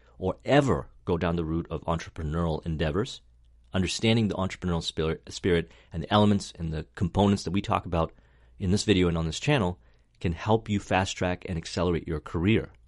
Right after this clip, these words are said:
And remember, this is a process. If you learn the ingredients and how to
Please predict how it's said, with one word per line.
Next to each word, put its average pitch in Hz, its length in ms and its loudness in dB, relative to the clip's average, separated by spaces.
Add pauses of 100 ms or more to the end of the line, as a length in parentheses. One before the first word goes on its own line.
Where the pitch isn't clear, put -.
(520)
And - 420 -16
remember, 131 180 8
this 135 160 4
is 98 100 0
a 101 60 -8
process. - 720 -2 (440)
If - 160 -10
you 87 100 -2
learn 117 500 6 (460)
the 90 120 -2
ingredients 98 800 0 (120)
and 85 120 -6
how 110 220 2
to 85 200 0